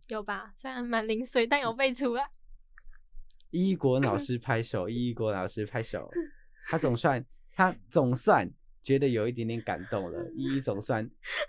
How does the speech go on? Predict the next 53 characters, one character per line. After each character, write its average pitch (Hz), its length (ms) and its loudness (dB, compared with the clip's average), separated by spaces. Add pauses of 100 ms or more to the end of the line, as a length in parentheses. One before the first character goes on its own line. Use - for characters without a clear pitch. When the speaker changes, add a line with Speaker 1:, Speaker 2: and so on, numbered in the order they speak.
Speaker 2:
在 190 100 6
国 156 200 6
文 147 100 4
课 208 160 8
学 180 180 2
到 208 140 6
了 185 160 6
一 208 60 -2
些 214 160 10
什 202 160 4
么 175 140 6
东 202 200 6
西 208 180 0
了， 208 200 10
各 208 280 6
位。 202 400 6 (340)
你 202 60 2
们 214 140 4
知 208 80 6
道 208 140 10
依 220 140 0
依 202 40 -2
的 202 100 8
国 196 280 4
文， 190 220 6 (600)
你 180 160 2
平 202 100 6
常 196 80 8
看 214 140 8
他 202 80 12
打 175 240 8
字 196 180 -2
就 180 140 0
知 175 260 -4
道 165 280 8
了。 156 360 4 (480)
他 226 140 8
的 220 80 8
手 180 240 4
机 190 160 -2
会 208 120 4
出 190 200 -2
现 185 240 2
各 185 160 -2
式 175 180 -4
各 175 120 2
样 170 160 4
不 185 100 2
同 135 180 -2
的 131 120 0
错 143 240 2
字 151 260 4
啊。 95 100 2